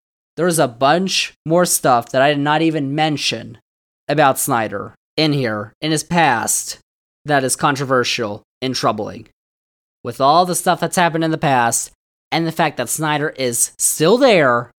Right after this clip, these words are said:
I mean, I guess we'll have to see. But with everything that we know now and stuff that we might not know, I will say this. It would be absolutely shameful of the National Football League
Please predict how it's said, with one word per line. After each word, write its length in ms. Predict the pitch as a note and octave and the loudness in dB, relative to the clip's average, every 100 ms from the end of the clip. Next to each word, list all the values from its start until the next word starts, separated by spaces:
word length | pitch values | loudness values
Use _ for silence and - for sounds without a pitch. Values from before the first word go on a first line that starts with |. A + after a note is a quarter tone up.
| _ _ _ _ _ _ _ | _ _ _ _ _ _ _
I 120 | C3+ | -2
mean, 300 | D3 C#3+ C3+ - | 0 0 -2 -2
I 100 | C3 | 0
guess 260 | C#3+ C#3 | 0 0
we'll 100 | C#3+ | 2
have 100 | B2 | 2
to 80 | - | 2
see. 260 | B2 A#2+ - | -4 -4 -6
But 180 | - C3 | -4 -4
with 160 | B2+ | 0
everything 420 | F3 G#3 G#3+ A3 | 0 2 0 0
that 100 | G3+ | 0
we 120 | G3 G3 | 0 0
know 140 | G3 | 0
now 420 | E3+ B2 A2+ A2 _ _ _ | 2 2 0 -2 _ _ _
and 180 | D3+ D3+ | -4 -4
stuff 460 | - E3+ D3+ D3 - _ _ _ | 0 2 2 0 -14 _ _ _
that 160 | D3+ C3+ | -2 0
we 120 | E3 | 0
might 240 | F#3 F#3+ | 0 2
not 220 | G#3 G3+ | 2 2
know, 220 | F3+ B2+ B2 | 2 0 0
I 160 | C#3+ | 2
will 160 | F3+ G3+ | 2 2
say 340 | - A3+ G3+ | 2 4 4
this. 480 | D#3+ E3+ B2 G#2 - - _ - | 4 2 2 0 -4 -6 _ 0
It 160 | A3 | 2
would 200 | A#3 G3+ | 4 2
be 320 | E3+ E3 D#3 - | 2 2 0 0
absolutely 1120 | E3 A#3+ B3 - B3 A3+ A3+ G#3+ F#3+ F3 D#3+ _ | 2 2 2 0 4 4 4 4 4 4 -2 _
shameful 1000 | - - E4 C#4 A#3+ - F3 B2 G2+ - _ _ _ _ _ _ _ - | -4 0 4 4 2 0 2 2 -2 -12 _ _ _ _ _ _ _ 2
of 220 | E3+ G3+ | 4 4
the 120 | A#3 | 4
National 400 | A3+ G#3+ G3+ G#3 | 4 2 2 -2
Football 460 | - F#3+ D#3 D3 C#3 | 2 0 4 4 4
League 300 | C3 A#2+ | 0 -2